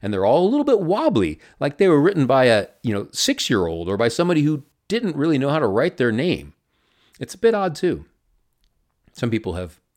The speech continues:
postulated that he was actually illiterate. Well, i-, if he is, then he did a great job of writing these plays. There's also the question, and this has been asked for over three hundred years now, how could someone who's lightly educated and seems to have never traveled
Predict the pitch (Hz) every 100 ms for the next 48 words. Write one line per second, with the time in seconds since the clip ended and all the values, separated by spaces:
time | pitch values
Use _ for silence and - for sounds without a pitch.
0 | _ _ _ - 120 - 98 85 92 95
1 | 127 107 - 135 - 95 - _ - 117
2 | 190 135 - _ _ _ _ _ _ _
3 | _ _ _ _ 98 92 - _ _ _
4 | _ _ - - _ - 123 123 120 117
5 | 95 - 113 104 104 104 87 101 90 82
6 | 90 80 71 - 82 - _ _ _ _
7 | _ _ _ _ - 147 285 294 170 -
8 | 135 - 90 120 180 113 104 - 98 117
9 | - 85 78 - 92 76 117 127 71 78
10 | 82 - 339 359 - 180 - 165 135 127
11 | 113 208 127 117 160 165 151 87 90 98
12 | 113 190 175 160 147 233 294 175 - -
13 | 220 147 110